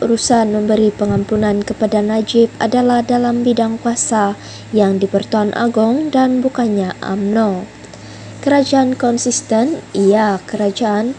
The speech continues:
tidak akan mengganggu sistem kehakiman, ini jelas," katanya kepada media. Malaysia kini diperintah kerajaan campuran B N dan P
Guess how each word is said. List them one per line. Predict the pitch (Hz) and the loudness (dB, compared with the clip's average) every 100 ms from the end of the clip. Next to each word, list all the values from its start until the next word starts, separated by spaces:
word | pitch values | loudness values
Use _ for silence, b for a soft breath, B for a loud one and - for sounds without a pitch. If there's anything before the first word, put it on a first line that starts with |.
| - | -2
tidak | 214 202 185 | 0 2 -2
akan | - 202 208 | -2 -4 -2
mengganggu | 208 208 233 233 240 | -2 0 -2 0 -2
sistem | - 262 - - 214 196 202 | -2 -4 -4 2 2 2 -2
kehakiman, | - 202 - 247 220 208 277 - B B B - | -4 -4 -2 0 0 0 -2 -8 B B B -4
ini | 190 185 | -2 -2
jelas," | 208 214 220 185 190 - - | 0 0 0 0 -2 -4 -6
katanya | - 190 - 196 202 208 208 | -8 -8 -2 -2 0 -2 -4
kepada | - 262 254 220 190 | -6 -2 -2 0 -2
media. | 185 190 196 208 214 202 180 190 - - - - - - - - - - - - - - - - - B B B B B | -2 -2 0 2 2 0 -4 -10 -14 -20 -20 -20 -20 -20 -20 -20 -20 -20 -20 -20 -20 -20 -18 -18 -18 B B B B B
Malaysia | 254 269 254 - 247 226 - | 6 8 6 4 0 0 0
kini | 262 233 220 294 | 0 2 2 2
diperintah | 233 208 196 202 202 202 - 220 196 202 B B B B | 0 0 2 2 2 -2 -2 0 0 -2 B B B B
kerajaan | 233 220 214 - 214 208 208 | -2 0 0 0 0 0 -2
campuran | 233 220 240 233 226 202 202 | -2 -4 -2 0 2 0 0
B | 202 226 | -2 0
N | 175 190 190 190 | 2 2 2 0
dan | 196 185 185 185 | 0 -2 -4 -4
P | 202 | -2